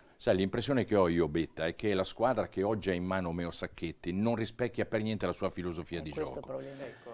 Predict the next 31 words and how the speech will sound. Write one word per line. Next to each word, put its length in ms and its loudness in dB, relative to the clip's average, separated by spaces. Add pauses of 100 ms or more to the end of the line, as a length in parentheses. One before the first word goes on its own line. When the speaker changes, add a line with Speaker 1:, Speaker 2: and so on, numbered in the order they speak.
Speaker 3:
sì. 60 -20
Speaker 1:
È 100 -4
una 140 6
squadra 540 6
che, 460 4
eh, 600 4
secondo 800 2
il 140 2
gioco 280 2
di 100 2
Meo 160 4
Sacchetti, 520 0
deve 200 2
tirare 320 4
in 80 0
dieci 240 -2
secondi 400 -10
e 100 -6
noi 140 0
nei 80 0
Speaker 2:
Sì. 60 -8
Speaker 1:
primi 200 0
dieci 240 0
secondi 300 -4
dell'azione 520 0
non 160 -2
riusciamo 380 -4
a 60 -2
arrivare 380 -2
mai 380 -4
Speaker 2:
Mm-mm. 300 -14